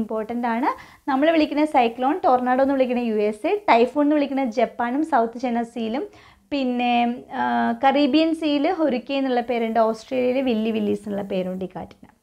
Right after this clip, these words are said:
ഓക്കെ, അപ്പം അസ്ഥിരവാദങ്ങളെ പറ്റിയിട്ടുള്ള ഈ ഒരു ക്ലാസ് നിങ്ങൾക്ക് ഉപകാരപ്പെട്ടു എന്ന് നിങ്ങൾക്ക് തോന്നുന്നുണ്ടെങ്കിൽ, ഞാൻ explain ചെയ്ത് നോക്കി നിങ്ങൾക്ക് വ്യക്തമാകുന്നുണ്ടെങ്കിൽ, നിങ്ങൾ തീർച്ചയായിട്ടും ഇപ്പോൾ തന്നെ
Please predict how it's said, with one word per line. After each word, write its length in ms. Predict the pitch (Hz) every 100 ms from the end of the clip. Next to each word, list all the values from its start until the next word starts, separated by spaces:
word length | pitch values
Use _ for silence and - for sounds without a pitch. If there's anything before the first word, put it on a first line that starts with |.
| _ _ _ _ _ _ _
ഓക്കെ, 280 | 220 - 175 - _ - _ _ 247
അപ്പം 180 | 262 403 -
അസ്ഥിരവാദങ്ങളെ 680 | 277 - 330 320 320 320 330 339
പറ്റിയിട്ടുള്ള 500 | 311 294 302 311 330 294
ഈ 60 |
ഒരു 140 | 285 269
ക്ലാസ് 280 | 277 247 254 277
നിങ്ങൾക്ക് 320 | 262 247 233
ഉപകാരപ്പെട്ടു 720 | 320 240 233 233 247 269 247 349
എന്ന് 340 | 349 269 285
നിങ്ങൾക്ക് 220 | 262 247 240
തോന്നുന്നുണ്ടെങ്കിൽ, 920 | 254 214 240 294 247 208 220 220 214 311 - _ 240
ഞാൻ 140 | 233
explain 420 | 226 - 302 330
ചെയ്ത് 140 | 320 294
നോക്കി 160 | 285
നിങ്ങൾക്ക് 240 | 269 254 262
വ്യക്തമാകുന്നുണ്ടെങ്കിൽ, 880 | 226 - 254 247 240 285 311 247 247
നിങ്ങൾ 180 | 247 233 233
തീർച്ചയായിട്ടും 600 | 220 226 - 320 285 349 262
ഇപ്പോൾ 260 | - 359 330
തന്നെ 200 | 311